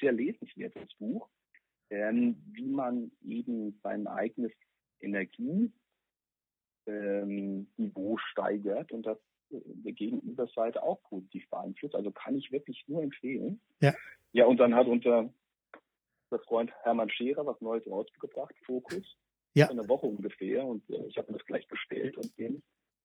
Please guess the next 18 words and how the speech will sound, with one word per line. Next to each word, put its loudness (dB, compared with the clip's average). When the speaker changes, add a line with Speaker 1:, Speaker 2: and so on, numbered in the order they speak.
Speaker 1:
ungefähr -6
ein -4
Drittel -8
durch. -6
Speaker 2:
Ja. 4
Speaker 1:
Ja, -6
Speaker 2:
Ja, 10
Speaker 1:
also 8
Speaker 2:
das 2
Speaker 1:
der, 0
der -14
bringt -2
das 2
wirklich 0
brillant 0
auf 0
den -6
Punkt. -12